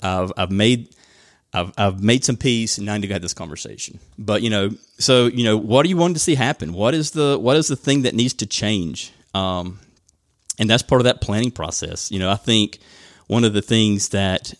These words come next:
as I've had these tough conversations in my, in my life, have been the word "they"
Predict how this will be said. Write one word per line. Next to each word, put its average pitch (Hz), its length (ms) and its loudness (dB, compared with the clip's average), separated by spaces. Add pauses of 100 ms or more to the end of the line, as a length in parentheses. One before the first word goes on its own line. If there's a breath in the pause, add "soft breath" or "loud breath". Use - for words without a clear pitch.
as 92 220 -2
I've 98 160 0
had 101 140 0
these 104 160 -2
tough - 180 -6
conversations 98 560 -6
in 92 80 -4
my, 101 280 0 (360 loud breath)
in 92 80 -2
my 98 260 0 (120)
life, 92 300 0
have 90 180 -4
been 92 260 0
the 90 100 -2
word 92 360 4
"they" 90 340 2